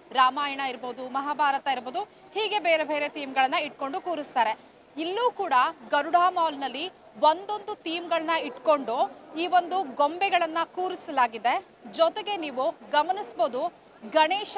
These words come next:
ಫಾರ್ಮ್ಸ್ ಅಲ್ಲಿ ಸಾಕಷ್ಟು ಗೊಂಬೆಗಳಿದೆ. ಅಂದ್ರೆ ಗಣೇಶನ ಬೇರೆ ಬೇರೆ ಏನು ಅವತಾರಗಳಿರುತ್ತೆ,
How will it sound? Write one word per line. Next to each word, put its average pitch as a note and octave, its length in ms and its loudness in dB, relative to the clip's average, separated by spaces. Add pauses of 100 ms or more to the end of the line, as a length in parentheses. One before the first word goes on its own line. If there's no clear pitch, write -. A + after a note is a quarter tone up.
ಫಾರ್ಮ್ಸ್ D4+ 500 0
ಅಲ್ಲಿ D4 280 -4 (380)
ಸಾಕಷ್ಟು - 580 2
ಗೊಂಬೆಗಳಿದೆ. D4 760 0 (360)
ಅಂದ್ರೆ D4+ 480 0 (440)
ಗಣೇಶನ E4 500 0
ಬೇರೆ D4+ 320 -4
ಬೇರೆ E4 300 0
ಏನು D4+ 200 -6
ಅವತಾರಗಳಿರುತ್ತೆ, C4 1080 -4